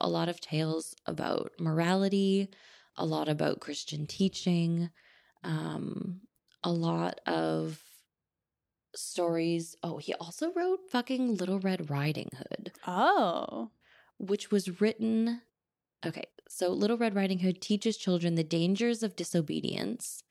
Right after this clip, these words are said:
Speaker 1: He also wrote Puss in Boots, which teaches boys to be heroic and witty in spite of low social stature and small size.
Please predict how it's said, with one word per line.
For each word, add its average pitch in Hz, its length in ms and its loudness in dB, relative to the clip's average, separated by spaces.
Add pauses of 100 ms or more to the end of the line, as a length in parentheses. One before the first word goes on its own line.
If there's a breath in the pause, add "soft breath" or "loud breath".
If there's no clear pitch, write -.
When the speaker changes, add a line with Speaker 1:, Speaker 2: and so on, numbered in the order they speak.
(460 loud breath)
Speaker 1:
He 196 140 -2
also 180 180 0
wrote 170 240 0
Puss - 260 -4
in 175 120 0
Boots, - 580 -4 (400 soft breath)
which - 260 -4
teaches 190 380 0
boys 175 300 2
to 175 120 -4
be 165 120 2
heroic 170 440 2
and 170 140 2
witty 160 320 2
in 185 120 -2
spite 160 280 0
of 160 140 0
low 165 160 4
social 165 380 0
stature 151 440 -4
and 160 140 -4
small 151 280 -4
size. - 680 -4